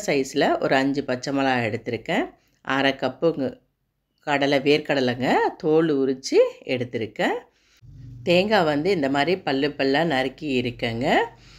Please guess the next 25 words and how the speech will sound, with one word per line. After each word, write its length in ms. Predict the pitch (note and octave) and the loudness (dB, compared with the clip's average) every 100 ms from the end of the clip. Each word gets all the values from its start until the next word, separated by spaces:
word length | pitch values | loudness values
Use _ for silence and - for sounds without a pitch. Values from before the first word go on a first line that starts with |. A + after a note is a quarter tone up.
| - - | -20 -14
சின்னதா 500 | - F3 F3+ E3+ A3+ | -4 0 2 4 4
ஒரு 200 | G#3+ C3 B2+ | 4 2 0
துண்டு 360 | C#3+ C#3 E3 E4+ - _ _ _ - | -2 0 0 0 -2 _ _ _ -6
புளி, 320 | C3 B2+ G3+ F#4+ - _ _ _ _ _ _ _ _ _ _ _ _ | -2 0 0 -2 -6 _ _ _ _ _ _ _ _ _ _ _ _
ஒரு 160 | - D#3+ | -8 -8
சின்ன 320 | - G3 G3 F#3+ | 0 0 4 4
அரை, 260 | D3+ D#3+ C#3 | 4 4 2
அரை 280 | D3+ D3+ E3 | 0 2 2
இன்ச்சு 260 | E3 E3 - | 2 0 -4
சைஸை 420 | - D#3 C#3+ D#3 D3+ | -4 -2 -2 -2 -2
விட 180 | C#3 F3 F3 | -2 -2 -2
கம்மியாவே 680 | C3+ C3 D3 D3 C3 C3+ F#3+ D3 | -4 0 0 0 0 0 0 -2
இஞ்சி, 340 | C3+ B2+ E3 | -2 -2 -2
ஒரே 320 | G3+ C3+ D3 F3+ | 0 2 4 4
ஒரு 260 | F#3+ C#3+ B2+ | 2 0 0
பல்லு 340 | - B2 B2+ F#3+ G#3+ _ | -2 -2 0 0 -2 _
பூண்டு, 460 | - B2 B2 A2+ F3+ F#4+ - - - _ | -8 -2 -2 2 2 2 -6 -20 -20 _
தாளிக்கிறதுக்கு 880 | D3 C#3+ G3 C4 F#3 D3 B2 A#2+ - D#4+ E4+ - - _ | -2 2 4 2 0 0 -2 -4 -2 -4 -4 -14 -20 _
ரெண்டு 240 | C#3 C3+ C3 | -6 -4 -2
மூணு 200 | A#2+ D3 | -2 -2
கருவேப்பிலை, 680 | - A#2+ B2 A#2+ B2 C#3 F3 - | -2 0 0 0 0 0 0 -2
ஒரே 260 | B2 A#2+ A#2+ | 0 2 2
ஒரு 260 | A2+ A#2 G3+ - | 2 0 -2 -6
காஞ்ச 380 | - A#2 A#2 A#2+ | -6 -6 -4 -4
மிளகா, 440 | G#2+ G#2+ G2+ D3+ | -4 -4 -2 0